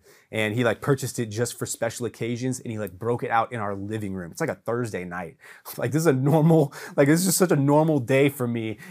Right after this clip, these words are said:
and you're, like, bringing your good tea. Uh, and it was good. It was really good. And he brought his viola, and he, like, put on a concert in our living room.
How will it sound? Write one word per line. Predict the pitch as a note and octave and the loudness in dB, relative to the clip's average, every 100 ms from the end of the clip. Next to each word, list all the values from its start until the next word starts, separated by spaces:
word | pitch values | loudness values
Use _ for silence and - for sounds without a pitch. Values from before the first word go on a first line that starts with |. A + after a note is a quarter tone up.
| - | -4
and | C3 | 0
you're, | D3 | 4
like, | C3+ B2 | 2 0
bringing | A2 B2 D3 C#3 | -2 2 4 4
your | C3 | 4
good | B2 A#2 C3+ B2 | 2 2 2 0
tea. | - D3 A2 F#2 - - | 0 0 0 -4 -12 -8
Uh, | A#2+ A#2 A#2 | 0 4 4
and | C3 C#3+ | 4 4
it | |
was | D3 | 4
good. | G#2+ D3 F3+ | 4 6 6
It | G2+ B2 | 4 0
was | C3+ | 0
really | C#3 D#3 | 2 2
good. | C#3+ C3+ | 2 2
And | |
he | D3 | 2
brought | C#3 D#3 | 4 2
his | C#3+ | 2
viola, | A#2+ C3+ C#3 D3 C3 G2 _ - - - | 0 2 4 4 0 -2 _ -20 -20 -2
and | D#3+ | 4
he, | |
like, | E3+ E3 | 4 2
put | - F3 | 0 2
on | F3+ F3 | 4 2
a | D3+ | 2
concert | - - C#3+ F#3+ - D3 A2+ | -4 -4 0 0 2 0 0
in | - F#3+ | 2 4
our | F3+ | 6
living | D3 F3 D#3 C3 | 6 6 4 2
room. | A#2 A2+ | 0 -4